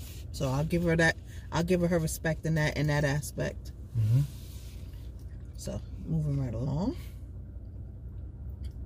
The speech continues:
Speaker 2: The F C C
Speaker 1: Receiving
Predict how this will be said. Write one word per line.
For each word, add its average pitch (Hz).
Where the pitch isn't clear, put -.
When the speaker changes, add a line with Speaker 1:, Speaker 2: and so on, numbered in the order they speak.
Speaker 2:
The -
F 151
C 165
C 175
Speaker 1:
Receiving 202